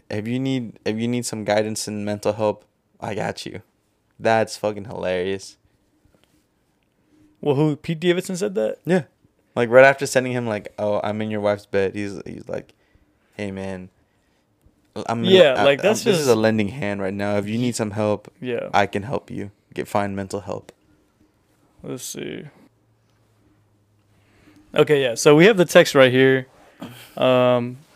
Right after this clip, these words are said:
Speaker 2: so basically, yeah, Pete Davidson, he's, he's, co-, he's reaching out to Kanye. You know, he's saying, "Yo, it's Ski. Can you please take a second and calm down? It's eight A M, and I don't gotta be li-, and it don't gotta be like this. Kim is literally the best mother I've ever met.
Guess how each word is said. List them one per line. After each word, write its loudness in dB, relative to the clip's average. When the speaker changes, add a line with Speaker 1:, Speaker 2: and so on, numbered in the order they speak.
Speaker 2:
so 2
basically, 4
yeah, 8
Pete -4
Davidson, 4
he's, -8
he's, -6
co-, 0
he's -4
reaching 0
out 4
to 0
Kanye. 2
You -4
know, -2
he's -8
saying, 2
"Yo, 6
it's -2
Ski. 0
Can -6
you -2
please -6
take -2
a -2
second 2
and -4
calm 2
down? 4
It's -6
eight 2
A 4
M, 0
and -2
I 0
don't 2
gotta 4
be 0
li-, 0
and 0
it 0
don't 2
gotta 4
be -2
like 0
this. -6
Kim -2
is -4
literally 0
the 0
best 0
mother 4
I've 2
ever -2
met. 0